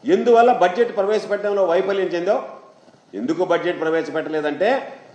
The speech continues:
నువ్వు చెప్పినటువంటి అబద్ధాలు, ఏదైతే అప్పులు ఉన్నాయని చెప్పావో ఆ అప్పులు లేవు కాబట్టి, నువ్వు చెప్పినటువంటి సంక్షేమ పథకాలకి అమలుకి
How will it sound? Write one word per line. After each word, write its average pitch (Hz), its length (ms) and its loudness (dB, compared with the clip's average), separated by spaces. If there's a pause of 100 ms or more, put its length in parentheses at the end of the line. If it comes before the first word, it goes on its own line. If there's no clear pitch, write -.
(120)
నువ్వు 160 240 -2
చెప్పినటువంటి 185 540 -2
అబద్ధాలు, 160 440 2
ఏదైతే 170 360 0
అప్పులు 185 300 4
ఉన్నాయని 175 320 0
చెప్పావో 160 280 2
ఆ 170 220 4
అప్పులు 139 240 -2
లేవు 127 240 0
కాబట్టి, 104 360 -4 (680)
నువ్వు 185 160 2
చెప్పినటువంటి 214 480 4
సంక్షేమ 196 380 0
పథకాలకి 202 540 0
అమలుకి 202 760 4